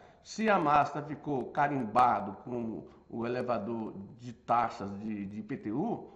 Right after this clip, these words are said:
a prefeita pode ser carimbada como, ah, uma, uma defensora das multas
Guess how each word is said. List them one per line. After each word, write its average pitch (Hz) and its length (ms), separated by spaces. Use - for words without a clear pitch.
a 127 100
prefeita 139 480
pode - 300
ser 175 140
carimbada 147 580
como, - 440
ah, 127 320
uma, 131 580
uma 117 680
defensora 139 1000
das 139 260
multas 135 500